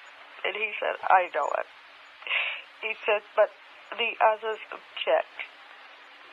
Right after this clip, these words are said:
They don't want you to have it." And I said, "But this is my proof. If you take the book away from me, I'll have no proof that this has happened." And he said, "That's the whole point.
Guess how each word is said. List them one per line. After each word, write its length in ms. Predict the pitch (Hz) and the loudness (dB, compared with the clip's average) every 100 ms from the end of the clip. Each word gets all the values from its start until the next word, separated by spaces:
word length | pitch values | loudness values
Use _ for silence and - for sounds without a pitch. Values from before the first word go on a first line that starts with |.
| - | -4
They 120 | 214 | 0
don't 220 | 202 202 - | 4 4 4
want 200 | 196 175 | 2 2
you 100 | 190 | -4
to 140 | 196 | -4
have 300 | 214 202 185 | -2 -2 0
it." 140 | - - - - - - - - 269 | -4 -6 -8 -4 -2 -4 -6 -2 4
And 100 | 277 | 6
I 160 | 285 294 | 6 4
said, 140 | 294 | 0
"But 160 | 285 - | 0 0
this 140 | 330 | -4
is 140 | 320 277 | -2 0
my 180 | 262 254 269 - - | 4 4 2 -8 -2
proof. 480 | 339 302 233 185 190 - - - | 2 4 2 0 -8 -16 -20 -8
If 80 | 285 | -2
you 120 | 285 330 | -2 2
take 240 | 311 262 | 2 2
the 140 | 240 - | -4 0
book 180 | 277 247 | 0 2
away 320 | 240 226 226 - | 2 4 2 -2
from 120 | 254 | -2
me, 140 | 269 | 2
I'll 160 | 240 240 | 4 4
have 180 | 240 233 | 2 4
no 160 | 277 285 - | 4 4 -2
proof 240 | 277 262 | -2 -2
that 160 | 262 247 | -6 -6
this 160 | 269 262 | -6 -6
has 160 | 269 - | -10 -2
happened." 560 | 294 247 226 - - - - - - - - - - - - - - - - - - - - - | 2 4 2 -2 -10 -12 -20 -20 -20 -20 -20 -20 -20 -20 -20 -20 -8 0 0 0 -4 -10 -2 2
And 80 | 277 | 2
he 160 | 269 269 | 0 0
said, 160 | 269 262 - - 277 277 | 2 0 -4 -20 -2 4
"That's 300 | 262 - - - | 4 2 -2 2
the 80 | 269 | 4
whole 320 | 262 262 262 - | 6 4 2 -4
point. 480 | 277 254 196 180 185 | -4 -2 -2 -4 -8